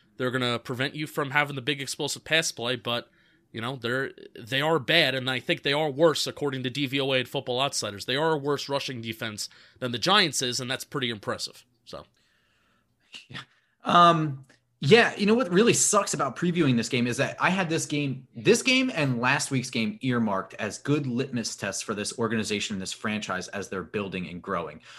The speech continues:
Speaker 2: Um, you know, they're, they're two franchises now between Miami and L A that are on the upswing.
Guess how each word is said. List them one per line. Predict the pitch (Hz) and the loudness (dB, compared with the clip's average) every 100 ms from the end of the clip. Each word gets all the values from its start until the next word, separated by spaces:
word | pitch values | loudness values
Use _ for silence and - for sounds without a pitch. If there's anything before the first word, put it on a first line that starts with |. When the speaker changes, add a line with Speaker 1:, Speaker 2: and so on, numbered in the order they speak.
| - _ | -20 _
Speaker 2:
Um, | 113 101 95 92 _ | -2 0 0 -4 _
you | 113 | -4
know, | 107 95 | -4 -2
they're, | 98 107 104 | -2 -2 0
they're | 127 | -2
two | 123 - 208 185 | 0 0 0 0
franchises | 170 165 147 139 131 135 135 | -2 -4 -2 -2 -2 -4 -2
now | 127 127 - - - _ - | -2 -4 -6 -12 -16 _ -8
between | 120 120 | -4 0
Miami | 101 95 104 139 147 | 0 0 0 2 2
and | 127 | 2
L | 117 113 | 2 2
A | 117 | 2
that | 104 | 0
are | 95 | 0
on | 104 107 | 0 0
the | 104 | 0
upswing. | 117 139 - 156 160 160 | 0 -2 -2 -4 -6 -6